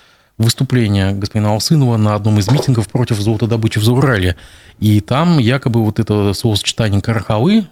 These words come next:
вот, то есть переводится как "черный человек", "черный", э, "черный рабочий", может быть, или как "простой люд", оно, ну, посчиталось, по всей видимости, как, ну, вот,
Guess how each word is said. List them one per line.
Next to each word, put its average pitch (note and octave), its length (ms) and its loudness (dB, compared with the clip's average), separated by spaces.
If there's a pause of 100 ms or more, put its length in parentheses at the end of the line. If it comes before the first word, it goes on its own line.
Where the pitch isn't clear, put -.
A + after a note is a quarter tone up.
вот, G#2+ 160 -10
то G2+ 100 -4
есть F#2 160 -4
переводится G#2 420 -2
как - 180 -10
"черный G#2 300 -2
человек", G#2 540 -2 (320)
"черный", G#2 480 0 (140)
э, - 140 -12 (260)
"черный G2+ 260 0
рабочий", G2+ 380 0
может A2 200 0
быть, - 140 -10
или F#2 80 0
как - 180 -8
"простой A2+ 360 -2
люд", D3 280 0 (560)
оно, G2+ 640 0
ну, G2 340 0 (240)
посчиталось, C#3+ 440 -2
по - 80 -4
всей G#2 140 0
видимости, C3+ 320 2
как, - 240 -4 (520)
ну, F#2+ 140 0
вот, - 160 -4